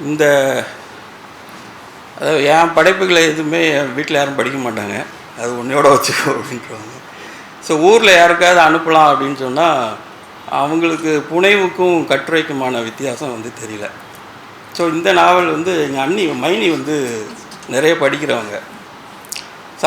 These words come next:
அவங்க ஒரு வாட்டி "நீ எழுதுத எழுதுங்க, ஒரு நீ எழுதுனது எதுவுமே எனக்கு அனுப்ப மாட்டேங்க"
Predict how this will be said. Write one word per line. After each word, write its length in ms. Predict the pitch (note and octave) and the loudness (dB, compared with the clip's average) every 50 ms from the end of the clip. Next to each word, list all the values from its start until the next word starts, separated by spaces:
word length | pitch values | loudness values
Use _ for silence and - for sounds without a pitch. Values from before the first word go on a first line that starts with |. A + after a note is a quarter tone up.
| D3+ D3+ | 6 6
அவங்க 220 | D#3+ E3+ F3+ F3+ F3+ E3 | 6 4 2 2 2 2
ஒரு 100 | D#3+ D#3 D#3+ | 2 2 2
வாட்டி 240 | D#3+ E3 E3 F3 E3+ E3 D3+ C3+ - - - - - - - - C3+ | 0 -2 -2 -2 -4 -4 -4 -6 -8 -14 -18 -20 -20 -20 -16 -10 -6
"நீ 60 | D#3 D#3+ C#3 C#3+ | -4 0 0 2
எழுதுத 280 | F3 G#3 A3 G#3 G3+ G3+ F#3+ F3+ | 2 2 0 0 0 0 2 2
எழுதுங்க, 460 | E3+ E3+ E3+ E3+ E3+ E3+ D#3+ D#3+ E3+ F#3 F3+ E3+ D3+ C#3 C#3 | 2 0 0 -2 -2 -2 -2 0 0 0 2 0 0 -2 -4
ஒரு 140 | C#3 D3 D3 C3 A#2 A#2 A2 A2 G#2+ A#2 - - - - - - - - - - - - - | -4 -4 -2 -2 -2 -4 -4 -8 -10 -12 -14 -18 -20 -20 -20 -20 -20 -20 -20 -20 -20 -14 -8
நீ 60 | C3 C3 C3+ C#3+ | -2 2 4 4
எழுதுனது 340 | F3 G3 G#3 G3+ F#3 F3+ E3 E3 | 4 4 4 4 2 4 4 2
எதுவுமே 260 | D#3+ E3 E3+ E3+ E3 D#3 | 2 2 0 2 0 0
எனக்கு 200 | C#3 D#3 E3 E3 | 0 0 0 0
அனுப்ப 180 | D3 C#3+ C#3 D3+ C#3+ | -2 -2 -4 -6 -6
மாட்டேங்க" 300 | C3 A#2 A#2+ A2+ A2 G#2+ | -6 -6 -6 -8 -8 -8